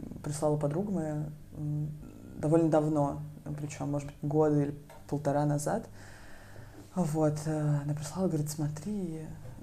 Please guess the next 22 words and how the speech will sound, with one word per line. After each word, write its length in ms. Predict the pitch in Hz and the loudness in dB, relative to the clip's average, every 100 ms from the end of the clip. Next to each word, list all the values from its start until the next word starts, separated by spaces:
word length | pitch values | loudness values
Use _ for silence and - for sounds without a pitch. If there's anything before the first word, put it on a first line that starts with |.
| - - | -10 -4
Там, 200 | 151 151 147 - - 151 | -2 -2 -4 -10 -10 -8
в 60 | |
общем, 200 | 147 - | -6 0
было 120 | 151 160 | 2 2
что-то 300 | - 147 147 - | 2 0 -2 -2
похожее. 640 | - 151 170 151 143 139 139 | 0 4 6 6 4 -4 -4
Я, 120 | 143 | -6
м, 560 | 151 151 - 147 147 151 | -6 -8 -6 -4 2 4
не 60 | 147 | 6
точь-в-точь, 480 | 165 160 269 320 - | 6 6 6 6 4
как 140 | 151 | -2
бы, 140 | 143 | 0
ну, 180 | 165 160 151 - | 2 0 -2 -10
ш-, 180 | - - | -10 -10
ш-, 200 | - - | -10 -8
что-то, 480 | - 147 151 151 160 - - - - - - - - - | -6 -6 -6 -6 -8 -10 -14 -14 -14 -14 -16 -16 -14 -8
э, 100 | 147 | -8
типа 260 | - 147 147 | -6 -6 -4
такого. 600 | 139 - 151 160 143 147 - - - | -4 0 2 2 -2 -4 -12 -16 -8
И 60 | 147 | -4
я 120 | 139 | -2
подумала 320 | 143 143 | -2 -2